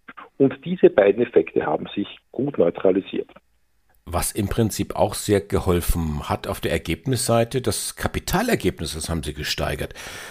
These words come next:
Speaker 2: von zweihundertfünfzehn Millionen auf dreihundertsieben Millionen, also über vierzig Prozent. Ich frag für einen Freund, was ist Ihre Investmentstrategie?
Speaker 1: <laughs> Man muss gut aufpassen, was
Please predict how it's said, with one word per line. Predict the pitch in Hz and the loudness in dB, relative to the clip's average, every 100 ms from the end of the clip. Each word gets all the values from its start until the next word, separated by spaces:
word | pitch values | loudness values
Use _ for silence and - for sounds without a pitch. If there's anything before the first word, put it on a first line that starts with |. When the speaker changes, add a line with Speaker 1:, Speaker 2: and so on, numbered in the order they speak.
| - | -10
Speaker 2:
von | - 82 | -2 0
zweihundertfünfzehn | - - 73 - 78 - 87 110 - - 135 | 2 0 -2 -2 -2 -4 -4 -4 -4 -2 2
Millionen | 131 123 127 151 - | 4 4 4 2 -2
auf | - 110 - | -2 -2 -2
dreihundertsieben | - - 113 110 98 78 98 147 110 | -6 0 0 2 0 0 -2 0 0
Millionen, | 76 73 - | -2 -6 -10
also | - - | -12 -4
über | 143 156 | 0 0
vierzig | - - 185 190 - 123 - - | -2 -2 -2 -2 -4 -4 -8 -2
Prozent. | - 107 143 127 - - - - - - | 0 4 4 4 -2 -12 -12 -14 -16 -8
Ich | - | -4
frag | - 123 | 0 0
für | - | 2
einen | 107 98 | 2 2
Freund, | - 127 98 - | 0 2 2 0
was | 101 | -4
ist | 131 - | -6 0
Ihre | 117 110 | 2 4
Investmentstrategie? | 104 - - 175 - 196 - - 143 117 - - - - - - _ _ | 2 0 -2 -2 -2 -4 -4 -8 -10 -12 -12 -18 -20 -20 -20 -20 _ _
Speaker 1:
<laughs> | - 120 - _ - - - - - _ _ _ | 2 2 2 _ -20 -20 -18 -16 -18 _ _ _
Man | 123 | 8
muss | 127 139 | 8 8
gut | 156 147 | 8 8
aufpassen, | 110 120 - 107 - 107 | 8 6 6 2 4 4
was | 95 | 4